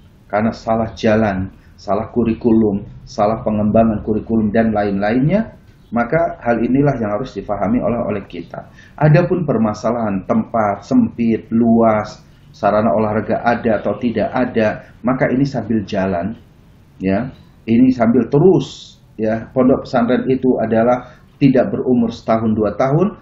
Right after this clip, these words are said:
tapi pondok pesantren itu adalah seumur dakwah itu sendiri. Dan dakwah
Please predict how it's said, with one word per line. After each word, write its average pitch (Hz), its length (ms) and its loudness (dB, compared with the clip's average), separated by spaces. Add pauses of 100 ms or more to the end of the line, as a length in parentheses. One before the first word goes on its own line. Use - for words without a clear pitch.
(160)
tapi 113 320 -2
pondok 113 320 -2
pesantren 104 400 -4
itu 117 240 -2
adalah 107 320 0
seumur 110 480 2
dakwah 110 400 2
itu 95 160 -6
sendiri. 95 560 -4 (320)
Dan 127 160 6
dakwah 135 320 4